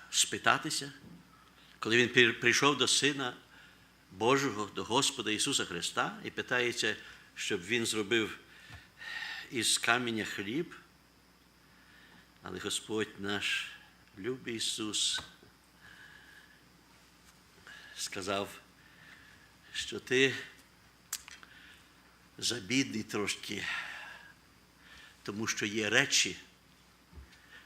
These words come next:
і ці речі є духовні, які більш є коштовні, як хліб, цей, який потрібно для тіла нашого.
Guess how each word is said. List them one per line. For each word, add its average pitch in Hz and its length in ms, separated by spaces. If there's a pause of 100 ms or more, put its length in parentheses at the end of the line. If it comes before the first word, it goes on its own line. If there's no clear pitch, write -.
(240)
і 104 100
ці - 300
речі 104 540 (160)
є 104 140
духовні, 101 760 (520)
які 110 280
більш 117 460
є 104 60
коштовні, 104 760
як 98 180
хліб, 107 560 (1120)
цей, 107 480 (600)
який 104 580 (720)
потрібно 104 640
для 95 440 (280)
тіла 107 420
нашого. 90 500